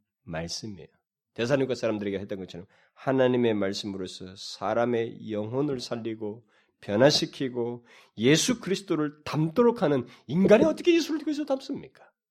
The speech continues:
죄를 좋아하는 우리가,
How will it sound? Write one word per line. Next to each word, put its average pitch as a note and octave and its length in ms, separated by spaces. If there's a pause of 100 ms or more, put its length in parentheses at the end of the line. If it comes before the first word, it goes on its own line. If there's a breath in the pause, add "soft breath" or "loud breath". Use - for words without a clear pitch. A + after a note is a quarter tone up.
(1500)
죄를 A#3 520
좋아하는 A3 400
우리가, - 440